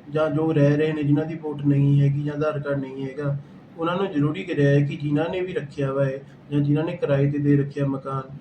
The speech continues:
ਜਾਂ ਕੋਈ ਕਿਸੇ ਨੇ ਨੌਕਰੀ 'ਤੇ ਰੱਖਿਆ ਹੋਇਆ ਹੈ, ਉਹਨਾਂ ਨੂੰ ਇੱਕ ਪੀ ਸੀ ਸੀ ਜ਼ਰੂਰੀ ਕਰ ਦਿੱਤੀ ਹੈ ਕਿ ਥਾਣਾ ਮੂਲੇਪੁਰ ਤੋਂ ਇੱਕ ਉਹਨਾਂ ਦੀ ਪੀ ਸੀ ਸੀ ਵੈਰੀਫਿਕੇਸ਼ਨ ਕਰਾਉਣ ਤੇ ਉਹ ਕਰਾਉਣ ਤੋਂ ਬਾਅਦ ਕਿ ਪੰਚਾਇਤ ਨੂੰ ਵੀ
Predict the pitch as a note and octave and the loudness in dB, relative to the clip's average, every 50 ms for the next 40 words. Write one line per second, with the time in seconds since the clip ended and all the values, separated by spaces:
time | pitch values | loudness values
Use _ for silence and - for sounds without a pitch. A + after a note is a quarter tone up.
0 | - - - - - - - C#3 D#3 D#3 D#3 D#3+ D#3+ D3+ D3+ D#3+ D3+ C#3+ D#3+ D#3+ | -20 -20 -20 -20 -20 -20 -4 0 2 2 2 0 -2 -6 -6 -6 -6 -4 -4 -4
1 | D#3 D3+ D3 C#3+ C#3+ C#3+ C#3+ D3 D3 D3+ D3+ C#3+ C#3 C#3+ - D3 C#3 C#3 C#3 C#3 | -2 -2 0 0 0 0 -2 -4 -4 -4 -4 -4 -4 -4 -4 -2 -2 0 0 0
2 | C#3 C#3 C#3 C#3 C#3 C3+ - - - - - - - - F3+ F3+ F#3 F#3 F#3+ F#3+ | 0 0 0 -2 -2 -4 -8 -14 -20 -20 -20 -20 -18 -10 -4 -2 0 0 0 0
3 | F#3+ F#3+ F#3 F#3+ - - F3 D#3+ C#3+ - - C#3 F3 E3+ D#3+ D#3 D#3 D#3+ E3 F#3+ | -2 -4 -4 -6 -6 -6 -6 -6 -6 -8 -8 -8 -10 -6 -4 -4 -4 -4 -4 -4
4 | F3 E3 D3 C#3 C3+ C#3+ C#3 - D3 D3+ D3+ D3 D#3+ D#3 D3 D3 C#3+ D3 D3 D3 | -2 0 0 0 0 0 -2 -4 -4 -6 -6 -6 -6 -4 -2 -2 0 0 0 0
5 | C#3+ C#3+ C#3+ C#3+ C#3+ C#3+ C#3+ C#3+ C#3+ D3 D3 D3+ D3 - - D3+ C#3+ - D#3 D3 | 0 0 2 0 0 -2 -4 -4 -4 -4 -4 -4 -4 -8 -10 -12 -10 -6 -6 -4
6 | D3 D3+ D3+ D#3 - - D3+ C#3 C3+ C#3+ C#3+ C#3+ D3 C#3+ C#3+ C#3 C3+ C#3 C3+ - | -4 -4 -4 -6 -6 -2 -2 0 0 0 0 0 0 0 2 2 2 0 -2 -4
7 | - C3+ C#3 C#3+ D3 C#3+ C#3 C3 C3 C3+ D3 D3+ - - - - - - - - | -6 -8 -4 -2 -2 -2 -2 -4 -6 -6 -8 -8 -10 -14 -20 -20 -20 -20 -20 -20
8 | - - - E3+ D3+ - - - - - E3 F#3 G#3 G3+ - G3 F3 E3 E3 D#3+ | -20 -12 -10 -10 -10 -10 -14 -16 -10 -2 0 2 2 2 2 2 2 2 2 2
9 | D3 D#3+ E3 D#3+ E3 D#3+ D#3+ D#3 - - E3+ - - E3 D#3 D#3 D#3 D3+ D3 C#3+ | 0 -2 -2 0 2 2 2 0 -4 -8 -14 -8 -6 -6 -4 -2 -2 -2 -2 -2
10 | D3 D#3+ D#3 D3+ D3 D3 D3 D3 D3+ D#3 D#3+ | -4 -4 -4 -4 -4 -4 -4 -4 -4 -4 -8